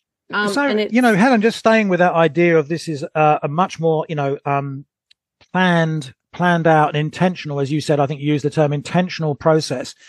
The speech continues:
Speaker 2: as opposed to a more hit and miss process of, say, perhaps more traditional agricultural practices. I just wondered what you think, you know, uh, ab-, about the
Speaker 1: Mm.
Speaker 2: beneficial effects of,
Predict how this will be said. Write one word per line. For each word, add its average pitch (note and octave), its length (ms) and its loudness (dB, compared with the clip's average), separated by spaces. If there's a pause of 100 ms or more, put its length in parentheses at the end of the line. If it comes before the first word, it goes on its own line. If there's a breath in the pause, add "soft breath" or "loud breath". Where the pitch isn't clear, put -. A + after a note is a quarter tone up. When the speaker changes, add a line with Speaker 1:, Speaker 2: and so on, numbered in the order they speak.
(500 loud breath)
Speaker 2:
as D#3 140 2
opposed F3+ 460 -2
to E3 100 0
a D#3 60 6
more D#3 200 2
hit C#3+ 200 2
and D3 120 -4
miss E3 220 0
process D3 500 -2
of, C3+ 120 -4
say, D3 200 0
perhaps C#3 300 -2
more D3 160 2
traditional C#3+ 640 -6
agricultural C#3 560 -6
practices. C#3+ 520 -4 (400 loud breath)
I F3 100 0
just C4+ 220 -2
wondered A#3+ 280 2
what F#3+ 140 0
you F3+ 100 0
think, F#3+ 320 -2
you F3 80 -6
know, D3+ 240 0
uh, D#3 340 0 (100)
ab-, D#3+ 180 -4
about E3 300 0
the D3+ 320 0
Speaker 1:
Mm. F#3+ 80 -2
Speaker 2:
beneficial E3 480 0
effects - 380 -4
of, E3 80 -10